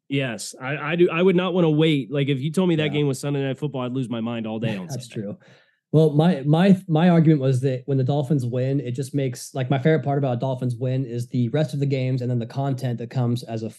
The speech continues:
Speaker 2: a follow-up, you know, the highlight shows, the talk shows, the podcasts that I'm into, all that stuff is just so much more fun when the Dolphins win. And a big Dolphins win, that's gonna lead every show on Monday if they get it. So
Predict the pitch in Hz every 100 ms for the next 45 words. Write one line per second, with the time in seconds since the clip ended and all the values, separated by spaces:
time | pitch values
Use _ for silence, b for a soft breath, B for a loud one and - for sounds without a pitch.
0 | - 110 - 131 120 110 123 117 110 120
1 | 120 120 117 - 127 120 117 - b b
2 | - 120 135 123 - 131 120 123 113 127
3 | 120 123 123 117 131 117 117 120 127 117
4 | 113 b b 143 143 135 131 139 127 123
5 | 120 - - 151 139 127 131 120 - 127
6 | 123 117 113 113 120 113 123 117 110 107
7 | - 156 151 170 165 160 156 147 156 160
8 | 135 b b _ 123 120 139 113 123 117
9 | 123 120 - 113 107 110 110 107 104 98
10 | 101 110 98 90 - 113 107